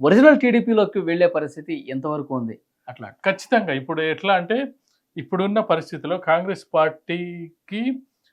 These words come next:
Speaker 2: కాంగ్రెస్ పార్టీలో చేర్చుకోవడానికి, చేరడానికి కూడా అందరు సిద్ధమయ్యారు ఎమ్మెల్యేలు.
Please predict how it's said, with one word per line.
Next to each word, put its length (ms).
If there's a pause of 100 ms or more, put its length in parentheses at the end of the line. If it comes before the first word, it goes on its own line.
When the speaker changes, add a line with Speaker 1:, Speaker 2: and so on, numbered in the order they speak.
(160)
Speaker 2:
కాంగ్రెస్ 460
పార్టీలో 640
చేర్చుకోవడానికి, 1080 (440)
చేరడానికి 440
కూడా 160
అందరు 160
సిద్ధమయ్యారు 520
ఎమ్మెల్యేలు. 460